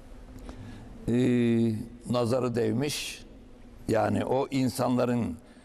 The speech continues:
hmm, o in-, o, onlara nazarı değmiş ve bir günde yetmiş bin adam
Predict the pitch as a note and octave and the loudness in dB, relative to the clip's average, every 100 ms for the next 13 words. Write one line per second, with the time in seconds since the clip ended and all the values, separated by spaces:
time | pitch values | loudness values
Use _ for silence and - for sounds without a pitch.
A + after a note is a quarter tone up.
0 | - - A#2 G2 G2 F#2+ F#2+ F#2+ F#2+ F#2 | -20 -8 0 2 4 4 4 4 2 2
1 | F#2 F#2+ F#2+ - - - - G#2+ G#2+ A2 | 2 0 0 -2 -2 0 2 2 2 2
2 | G#2 C3 D3 C3 A#2+ A#2 B2+ C#3 D3 D3 | 2 2 4 2 2 0 0 0 2 2
3 | D3+ D3+ C3 B2 D#3 D#3+ F3 F3+ F#3+ - | 2 2 2 2 2 2 0 0 -2 -4
4 | - - - - - - A2 D3 D#3+ D3+ | -8 -16 -18 -18 -16 -2 2 4 4 2
5 | B2+ A#2+ D#3 F#3+ D#3 D3 C#3 D3 D3+ C3 | -2 -2 0 0 2 2 4 4 2 2
6 | D3+ - - G#3+ - - D#3 C#3+ C#3 C#3 | 2 0 0 0 0 -2 0 0 2 2
7 | C#3 C#3 B2+ | 4 2 0